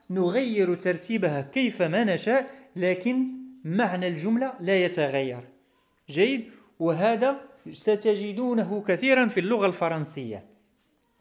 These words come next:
وهو جد جميل أنت تلعب بالكلمات وتحتفظ بنفس المعنى لل-، للجملة. كما قلت لكم يمكن أن نقول،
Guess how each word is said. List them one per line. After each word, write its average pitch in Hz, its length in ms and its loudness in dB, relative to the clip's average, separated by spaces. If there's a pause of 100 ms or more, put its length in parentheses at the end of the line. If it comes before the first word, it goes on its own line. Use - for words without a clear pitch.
(140)
وهو 151 320 8
جد 220 260 2
جميل 190 640 0
أنت 202 220 -2
تلعب 190 480 0
بالكلمات 190 680 0 (280)
وتحتفظ 214 500 -2
بنفس 190 440 0
المعنى 190 320 0
لل-، 151 680 -4
للجملة. 160 520 -2 (420)
كما 185 180 4
قلت 214 260 0
لكم 208 320 2
يمكن 185 300 -2
أن 202 200 0
نقول، 220 340 0